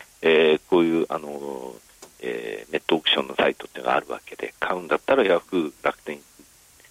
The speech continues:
えー、比較するには価格コムっていうふうに思われてますが、この会社は六割がですね、えー、結局売りサイド、売りサイドからの課金でもらってると。つまりそれぐらいデータがあって、個人のみならず法人のニーズもあるというこ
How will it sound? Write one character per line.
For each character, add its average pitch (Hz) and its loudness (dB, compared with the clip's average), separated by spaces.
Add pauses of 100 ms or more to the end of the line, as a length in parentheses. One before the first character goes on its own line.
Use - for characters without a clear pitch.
(120)
え 65 0
ー、 - -20 (340)
比 - -20
較 80 2 (120)
す 90 -12
る 127 2
に 131 4
は - 0
価 - 0
格 - -2
コ 78 0
ム 69 -10
っ - -20
て - -12
い 73 -8
う 71 -14
ふ - -18
う - -10
に 76 -10
思 69 -4
わ 73 0
れ - -10
て - -14
ま 65 -4
す - -14
が、 67 0 (320)
こ - -4
の 151 -2
会 151 2
社 139 2
は 127 6
六 90 0
割 269 4
が - 0
で - -8
す - -18
ね、 127 -2 (340)
え - -6
ー、 - -12
結 - -16
局 - -14 (100)
売 90 -14
り 135 0
サ - -2
イ - -4 (100)
ド、 - -12 (380)
売 90 -4
り 120 -4
サ 151 4
イ 151 4
ド 131 -6
か 131 0
ら 175 2
の 151 0
課 - -4
金 78 -12
で 76 -10
も 73 -6
ら 69 2
っ - 0
て - -14
る - -18
と。 - -16 (400)
つ - -4
ま 131 -6
り 98 -10
そ 127 2
れ 127 4
ぐ 151 0
ら 170 6
い 151 4
デ 139 4
ー - -6
タ 139 4
が 135 4
あ 135 4
っ - -8
て、 - 0 (220)
個 117 2
人 95 -4
の 101 2
み 104 0
な 90 -2
ら 87 0
ず 90 -8
法 104 -8
人 143 -4
の 127 -2
ニ 110 0
ー - -12
ズ 117 -12
も 143 0
あ 85 0
る 87 -10
と - -8
い - -10
う - -20
こ - -20